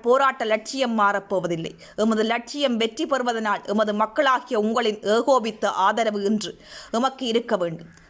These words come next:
தமிழீழ மக்களின் நலன் கருதி இடைக்கால அரசில் அல்லது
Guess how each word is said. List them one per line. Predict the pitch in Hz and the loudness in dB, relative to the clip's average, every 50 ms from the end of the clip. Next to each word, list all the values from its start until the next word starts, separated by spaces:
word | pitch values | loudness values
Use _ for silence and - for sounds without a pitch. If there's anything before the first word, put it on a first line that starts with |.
| - - | -6 -2
தமிழீழ | 262 254 254 277 277 269 269 262 240 | -2 0 0 2 2 2 2 2 0
மக்களின் | 240 233 233 - 269 269 269 254 240 | -2 -4 -2 0 0 2 2 2 2
நலன் | 233 226 247 269 269 | 2 2 0 0 0
கருதி | 269 262 233 220 208 185 - - 196 | 0 0 0 0 -2 -2 -4 -2 -2
இடைக்கால | 208 226 247 247 247 285 254 233 233 226 - - | 0 0 -2 -2 0 0 2 2 2 -2 -4 -4
அரசில் | 202 226 233 233 - 233 190 - | -4 -4 -4 -4 -4 -6 -4 -4
அல்லது | 202 226 226 220 208 | -2 -2 0 0 -2